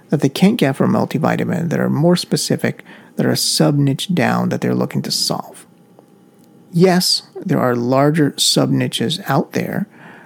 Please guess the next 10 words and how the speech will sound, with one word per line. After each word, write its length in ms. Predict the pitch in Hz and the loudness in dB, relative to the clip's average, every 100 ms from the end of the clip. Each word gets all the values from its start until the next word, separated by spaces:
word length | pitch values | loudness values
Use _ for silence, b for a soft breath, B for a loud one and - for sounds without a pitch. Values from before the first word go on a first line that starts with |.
| B | B
For 120 | 139 | 0
example, 420 | 139 135 127 135 | 2 2 0 -4
people 540 | - 143 139 - 120 - _ _ _ _ _ _ - | -4 -4 -2 -2 -2 -6 _ _ _ _ _ _ -10
from 260 | 131 127 | -6 -4
the 140 | 127 - | -4 -4
ages 280 | 135 139 | -4 -2
of 120 | 135 - | -4 -4
twenty 540 | - 160 147 135 131 | 0 4 4 2 -2
to 200 | - - | -4 -8
forty 720 | - - 240 226 139 127 | -8 0 2 4 2 0